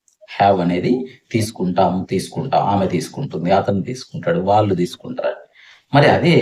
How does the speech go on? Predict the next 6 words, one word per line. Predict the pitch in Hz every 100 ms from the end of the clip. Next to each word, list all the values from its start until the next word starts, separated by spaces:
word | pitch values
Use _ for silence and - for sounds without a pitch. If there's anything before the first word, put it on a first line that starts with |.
| -
తీసుకుంటారా | - 135 - 156 143 139 139 156
అని | 165 165
ప్రశ్నించాలన్నప్పుడు | 165 - 151 143 139 139 143 - - - - _ _ _ _ _ _ -
తీసుకోరా | 165 - 151 143 143 - -
అని | 110 110
చెప్పడానికి | - - 120 127 127 127